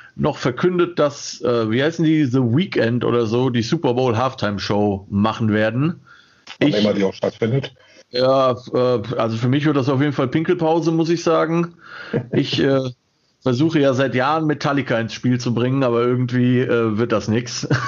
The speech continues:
Speaker 1: <laughs> Kannst ja mal probieren. Ähm, ja,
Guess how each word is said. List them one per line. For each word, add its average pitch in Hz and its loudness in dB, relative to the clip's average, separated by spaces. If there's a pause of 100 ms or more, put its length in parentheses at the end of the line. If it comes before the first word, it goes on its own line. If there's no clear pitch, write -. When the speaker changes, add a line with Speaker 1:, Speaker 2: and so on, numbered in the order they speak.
(340)
Speaker 1:
<laughs> - 0 (1300)
Kannst - -6
ja 170 0
mal 151 0
probieren. 131 0 (640)
Ähm, 110 2 (340)
ja, 101 0